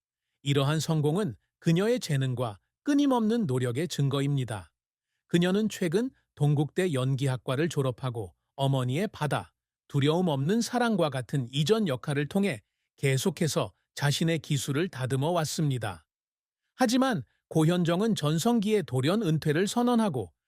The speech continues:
정용진과 결혼을 하게 됐다. 이러한 결정은 대중에게 충격과 슬픔을 안겨주었습니다. 왜냐하면 그녀는 한국의 그레이스 켈리,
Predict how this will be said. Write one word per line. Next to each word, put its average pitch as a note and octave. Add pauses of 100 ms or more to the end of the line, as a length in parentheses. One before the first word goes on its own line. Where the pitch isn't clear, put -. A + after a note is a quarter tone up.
(180)
정용진과 D#3+
결혼을 C#3+
하게 G#3+
됐다. C#3 (640)
이러한 F3
결정은 E3+ (220)
대중에게 F#3+
충격과 B3+
슬픔을 F#3
안겨주었습니다. C#3 (560)
왜냐하면 E3 (280)
그녀는 D3
한국의 A#3+
그레이스 D#3
켈리, G3